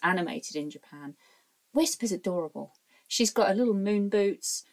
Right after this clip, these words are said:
She's got the cute little dress. She's got a little lunchbox. She is a little girl.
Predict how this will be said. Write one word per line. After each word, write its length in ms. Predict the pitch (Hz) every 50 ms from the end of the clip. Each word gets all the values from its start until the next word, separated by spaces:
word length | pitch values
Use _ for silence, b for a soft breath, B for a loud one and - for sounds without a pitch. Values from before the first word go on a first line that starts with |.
| b b
She's 260 | - - - 233 220
got 180 | - - 190 -
the 60 | 190
cute 300 | - - - 269 247 -
little 180 | 233 196 175 175
dress. 320 | - - 196 190 190 185
She's 240 | - - - 285 -
got 200 | - 262 208 196
a 20 |
little 180 | 202 - - 180
lunchbox. 640 | 180 175 - - - - - 156 156 - - - -
She 400 | - - - - 269 262 247 262
is 300 | 262 247 214 - - - - _ _ _ _ _ _
a 80 | - 226
little 180 | 220 247 247
girl. 460 | 233 - 262 247 202 156 143 135 -